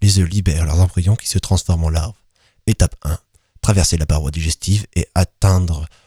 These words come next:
le foie par voie sanguine. Étape deux, grandir et gagner les poumons également par voie sanguine. Étape trois, il se déplace dans la trachée et se laisse avaler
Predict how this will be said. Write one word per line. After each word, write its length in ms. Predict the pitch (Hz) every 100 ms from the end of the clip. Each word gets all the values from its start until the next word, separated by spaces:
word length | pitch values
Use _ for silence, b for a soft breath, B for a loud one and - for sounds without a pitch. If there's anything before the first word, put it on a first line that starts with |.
| b
le 160 | 92 85
foie 280 | - 90
par 180 | - 76
voie 140 | 78 78
sanguine. 400 | 78 78 - 78 _ -
Étape 260 | 104 80 73
deux, 160 | - 65 _ _ _ _ -
grandir 540 | 95 85 71 62 - -
et 40 |
gagner 220 | 95 90
les 100 | 82
poumons 300 | 80 80 82 - -
également 300 | 98 87 78
par 120 | 80
voie 100 | 78
sanguine. 380 | - 78 76 71 _ _ _ _ _ -
Étape 280 | - -
trois, 300 | - - - _ _ -
il 80 |
se 120 | 104 87
déplace 380 | 87 82 -
dans 120 | 80 -
la 80 |
trachée 420 | 80 - - - -
et 40 |
se 140 | - 80
laisse 160 | 82
avaler 400 | 82 82 73 -